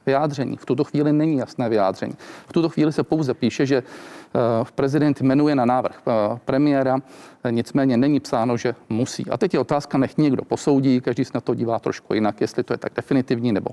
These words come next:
není, jestli skutečně musí, eh, jestli tím pádem je potom třeba, já nevím, nejvyšší státní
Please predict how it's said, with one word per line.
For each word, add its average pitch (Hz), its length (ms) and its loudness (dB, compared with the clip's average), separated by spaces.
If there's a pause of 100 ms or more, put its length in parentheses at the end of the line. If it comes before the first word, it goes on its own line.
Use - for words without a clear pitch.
není, 127 340 4
jestli - 240 -4
skutečně - 460 -2
musí, 131 420 0 (300)
eh, 117 80 0
jestli 135 240 -2
tím 160 180 0
pádem 139 320 0
je 135 60 -2
potom 135 240 0
třeba, 131 280 -2
já 107 60 2
nevím, 127 220 2
nejvyšší 110 320 0
státní 135 460 0